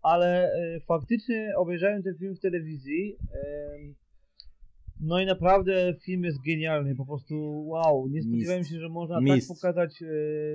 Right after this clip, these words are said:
Speaker 1: e, film post-apo, nie?
Speaker 2: Uwielbiałem każdą sekundę tego filmu, matko.
Speaker 1: Dosłownie.
Speaker 2: Masakra.
Speaker 1: Dosłownie, panie, dosłownie.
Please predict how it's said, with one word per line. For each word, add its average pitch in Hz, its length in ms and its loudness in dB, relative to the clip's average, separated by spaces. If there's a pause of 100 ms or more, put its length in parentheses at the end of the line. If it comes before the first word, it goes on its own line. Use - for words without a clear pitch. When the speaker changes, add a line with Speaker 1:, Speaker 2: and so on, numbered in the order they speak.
(640)
Speaker 1:
e, 143 200 -2 (400)
film 180 200 2
post-apo, 151 760 -2
nie? 131 340 -6 (1300)
Speaker 2:
Uwielbiałem 147 600 8
każdą 165 420 6
sekundę 143 480 0
tego 110 240 0
filmu, 123 360 -2
matko. 135 640 0 (140)
Speaker 1:
Dosłownie. 165 480 2
Speaker 2:
Masakra. 143 560 0 (260)
Speaker 1:
Dosłownie, 175 680 4
panie, 139 380 -2
dosłownie. 156 840 -4